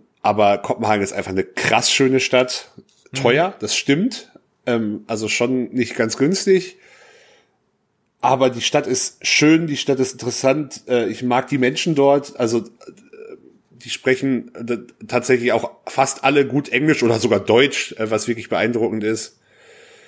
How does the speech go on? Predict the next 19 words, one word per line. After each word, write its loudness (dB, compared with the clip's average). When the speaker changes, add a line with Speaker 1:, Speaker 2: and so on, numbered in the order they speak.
Speaker 1:
Und, -2
Speaker 2:
Ist -4
es 0
Speaker 1:
ja. 4
Speaker 2:
bei 2
den, 0
ist -6
es -8
bei 0
den, 0
ähm, -4
gängig, -2
dass -6
die -4
in -2
der -2
Schule -2
Deutsch -2
lernen? -8